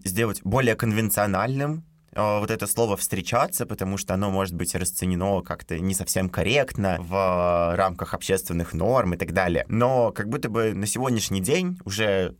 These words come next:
все окончательно убедились в том, что мальчик может дружить с девочкой, девочка может дружить с мальчиком. Причем я сейчас вспомнил стихотворение Сергея Михалкова, которое явно было написано не раньше, чем в девяностые. Небольшая лирическая вставка. Давайте представим, что я встал на табуретку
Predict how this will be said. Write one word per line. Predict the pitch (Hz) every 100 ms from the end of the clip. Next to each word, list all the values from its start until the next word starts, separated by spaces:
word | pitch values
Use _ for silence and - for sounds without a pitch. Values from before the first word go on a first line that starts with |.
| _
все | - 131
окончательно | 110 90 110 - 85
убедились | 85 120 147 127
в |
том, | - 104
что | - - 104 101 95 90
мальчик | 107 107 - 92
может | 95 82
дружить | 85 85 82
с | 85
девочкой, | 147 139 - 90
девочка | 98 92 - 92
может | 90 85
дружить | 85 85 82
с | 104
мальчиком. | 131 170 156 - 110
Причем | 110 98 135 123 -
я | 101 107
сейчас | 113 95 - 127 180 - -
вспомнил | - - 131 131 104
стихотворение | - 104 - 101 107 117 104
Сергея | - 92 87 107
Михалкова, | 85 90 92 - - 190 117 -
которое | - 98 120 117
явно | 101 123 98 92
было | 90 87
написано | 90 95 104 92 90
не | 92 107
раньше, | 107 98 90
чем | 82 87 82
в |
девяностые. | 73 82 95 175 196 - 82 62
Небольшая | 87 92 92 104
лирическая | 92 85 87 - - 87
вставка. | - - - - 85 -
Давайте | 85 90 95 -
представим, | - 85 - 92 82 80
что | - - 85 82 82 80 85 85
я | 82 87
встал | - 85
на | 85
табуретку | 82 80 95 110 - 87